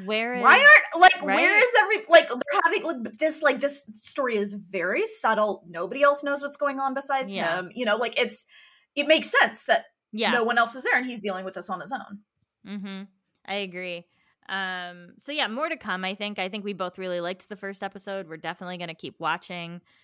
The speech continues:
Speaker 1: Uh,
Speaker 2: Yeah.
Speaker 1: and so we'll, we'll likely be sort of doing the same thing where we're, like, in tandem kind of talking Moon Knight a little bit and Picard while Picard,
Speaker 2: Yeah.
Speaker 1: while they're sort of ongoing at the same time.
Speaker 2: And then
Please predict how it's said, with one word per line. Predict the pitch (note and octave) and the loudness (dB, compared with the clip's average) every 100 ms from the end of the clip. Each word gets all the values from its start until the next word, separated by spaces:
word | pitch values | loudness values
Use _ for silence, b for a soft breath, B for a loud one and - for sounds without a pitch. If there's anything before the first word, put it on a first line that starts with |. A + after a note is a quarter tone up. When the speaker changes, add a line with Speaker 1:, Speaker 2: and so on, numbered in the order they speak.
| _ | _
Speaker 1:
Uh, | - E3 D#3+ | -8 -6 -4
Speaker 2:
Yeah. | F3+ D#3 | -2 -2
Speaker 1:
and | |
so | - G3+ G3 G3 G3+ G#3 | -2 -8 -8 -10 -12 -14
we'll, | F#3+ F#3 F3+ F3 | -12 -8 -8 -10
we'll | F3+ F3 F3+ F3 - | -10 -8 -10 -12 -8
likely | F#3 F#3+ F#3+ F#3+ | -6 -6 -6 -8
be | F3 | -8
sort | E3+ F#3 | -10 -10
of | F3+ E3 | -10 -8
doing | F3 E3+ E3+ | -8 -6 -8
the | E3+ | -10
same | - - F3+ E3 E3+ | -12 -10 -10 -8 -12
thing | - D#3+ E3+ E3+ | -10 -10 -8 -8
where | E3 | -8
we're, | D#3+ D#3+ D#3+ | -8 -10 -10
like, | D#3 D#3 | -10 -12
in | - E3+ | -14 -16
tandem | E3 E3 D#3 D#3 D#3+ | -14 -14 -12 -14 -14
kind | - D#3 | -14 -12
of | D3+ D3+ _ | -14 -18 _
talking | D3+ C#3+ D#3 D#3+ | -14 -12 -14 -12
Moon | G3+ C4 | -8 -6
Knight | A#3 A3+ A3 - | -4 -6 -6 -8
a | |
little | F#3 A#3 A3+ | -8 -8 -8
bit | G#3+ G#3+ G#3 - _ _ _ _ - | -8 -6 -8 -10 _ _ _ _ -14
and | F3 F3 E3 E3 F3 _ - | -10 -8 -10 -12 -20 _ -18
Picard | F3 D3+ C#3 C#3 C#3+ | -10 -6 -6 -6 -10
while | - D#3 C#3+ | -10 -8 -8
Picard, | - E3 D3 C#3+ | -12 -20 -12 -6
Speaker 2:
Yeah. | D#3 | -4
Speaker 1:
while | D3+ | -6
they're | D3 B2+ D3+ E3 _ | -10 -14 -14 -16 _
sort | - E3+ | -16 -16
of | D#3 _ - | -16 _ -18
ongoing | E3 D#3+ D#3 D3+ | -16 -16 -18 -18
at | D3 | -20
the | F3+ | -20
same | D3+ D#3 | -20 _
time. | - C#3 D3+ F#3+ _ _ _ _ _ _ _ _ _ _ | -20 -20 -20 -20 _ _ _ _ _ _ _ _ _ _
Speaker 2:
And | - G#3+ G3 | -8 -6 -2
then | F#3 F3 F#3 G#3 - | -2 -4 -8 -14 -16